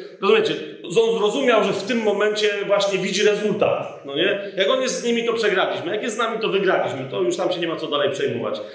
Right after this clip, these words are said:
A w odpowiedzi słyszy, no, rzecz, która dzisiaj dla, dla, <laughs> przez wieki,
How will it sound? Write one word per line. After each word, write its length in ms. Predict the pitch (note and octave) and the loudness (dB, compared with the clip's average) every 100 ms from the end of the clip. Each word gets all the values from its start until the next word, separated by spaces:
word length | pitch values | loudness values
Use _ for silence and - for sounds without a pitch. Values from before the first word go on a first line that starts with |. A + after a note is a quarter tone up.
| - - | -14 -2
A 240 | F3 F3 | 0 0
w 60 | A3 | 2
odpowiedzi 720 | G#3+ G#3+ G#3 G3 D#4+ A3+ A3+ | 2 2 -2 2 2 2 -4
słyszy, 960 | - - A3+ C4+ C4 - C#3 - - - - - _ _ - | -4 -4 -4 -2 0 0 2 0 -2 -12 -20 -20 _ _ 0
no, 140 | E3+ | 2
rzecz, 300 | F3 A3 A3 | 6 4 2
która 600 | - G#3+ G3+ F#3+ F#3 F3+ | -2 0 2 2 2 0
dzisiaj 320 | F#3 F#3+ G#3+ F#3 | -2 0 2 2
dla, 560 | E3+ E3+ E3 E3 E3 - - D3+ | 2 2 2 0 -2 -6 -10 0
dla, 420 | E3+ D#3+ D#3 - F3+ | 2 4 0 -2 -4
<laughs> 280 | B2 D#3 - | -6 -6 -6
przez 200 | C3+ B2+ | -6 0
wieki, 460 | B3+ B3+ D3+ C3+ | 0 0 -4 -8